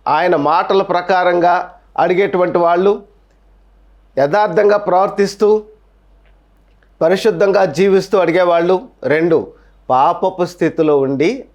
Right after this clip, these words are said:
అడిగేవాళ్ళు. ఇంకా ఎలా అడుగుతున్నారు? అడిగేటువంటి వాళ్ళు ఎన్నో రకాలుగా అడుగుతారండి. ఎందుకంటే, ఇచ్చేవాడు ఉండాలే కానీ అడగటానికి కొదే ఉందండి. ఆయన ఇస్తున్నాడు అని తెలిస్తే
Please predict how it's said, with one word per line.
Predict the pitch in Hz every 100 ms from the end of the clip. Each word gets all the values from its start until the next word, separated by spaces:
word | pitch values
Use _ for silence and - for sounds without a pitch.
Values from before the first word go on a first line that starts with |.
| 127
అడిగేవాళ్ళు. | 127 120 113 101 85 - - _ _ _ _ _
ఇంకా | 156 190 185 196 139 101 139
ఎలా | 165 185
అడుగుతున్నారు? | 180 170 170 170 170 160 151 170 - _ _ _ _ _ _ _ -
అడిగేటువంటి | 143 175 190 170 165 151
వాళ్ళు | 143 131
ఎన్నో | 135 170 220
రకాలుగా | 208 208 190 180
అడుగుతారండి. | 170 165 170 156 110 104 - _ _ _
ఎందుకంటే, | 120 147 180 190 196 196 143 156 180 - _ _ -
ఇచ్చేవాడు | 135 - 233 233 226 196
ఉండాలే | 202 214 214
కానీ | 220 202 202 269 233 117 101 -
అడగటానికి | 175 196 202 196 190
కొదే | 156 151
ఉందండి. | 190 196 190 196 - - _ _ _ _ _ _ _ _ _ _ _ 113
ఆయన | 123 156
ఇస్తున్నాడు | 143 - 208 220
అని | 220 214
తెలిస్తే | 208 202 202 233 262 -